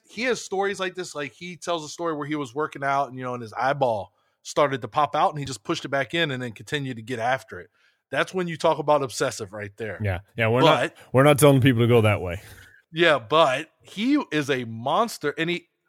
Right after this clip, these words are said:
Speaker 1: but again, go back to the goal. He wanted that deadlift record. He was determined he was going to break that record. And, um, he since has shed, I don't know how much weight, but, uh, you could probably find it. He's lost a lot of weight because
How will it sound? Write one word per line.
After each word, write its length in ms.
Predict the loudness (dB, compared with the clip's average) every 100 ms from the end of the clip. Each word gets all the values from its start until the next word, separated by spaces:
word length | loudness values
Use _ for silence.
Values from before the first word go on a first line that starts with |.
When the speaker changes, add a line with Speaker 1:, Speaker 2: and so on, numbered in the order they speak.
| _ -4
Speaker 1:
but 120 | -2
again, 300 | 0 0 0
go 140 | -2
back 220 | -2 -2 -2
to 80 |
the 80 | -6
goal. 420 | 0 2 0 -2 _ _ _ _
He 300 | -6 -2 -2
wanted 400 | 0 0 2 2
that 280 | 2 2 0
deadlift 440 | 0 0 -2 -2
record. 380 | -4 -4 -8 -20 _ _ _ _ _ _
He 160 | -8 -4
was 160 | -4
determined 800 | -4 -6 -4 0 2 2 -2 -8 -12
he 180 | -8
was 160 | -6 -6
going 360 | -8 -6 -6 -4
to 120 | -8
break 340 | -6 -6 -4
that 180 | -6 -4
record. 380 | -4 -6 -8 -16 _ _ _ -10
And, 400 | -2 0 0 0
um, 360 | 0 2 2 -2
he 240 | -4 -4
since 440 | -4 -2 -2 -2 -4
has 220 | -8 -10 -14
shed, 440 | -12 -4 0 -2 -4 -2
I 120 | 0
don't 140 | 0
know 60 | -2
how 160 | -4
much 280 | -2 -4 -6
weight, 260 | -8 -10 -10
but, 120 | -14 -16 -14
uh, 80 | -14
you 180 | -14
could 100 | -10
probably 200 | -4 -4
find 340 | -4 -4 -4 -4
it. 120 | -10 _ -20 _
He's 220 | -4 -2
lost 300 | 2 2 2
a 40 | 0
lot 220 | 0 0
of 60 | 0
weight 220 | -2 -4
because 380 | -6 -4 -6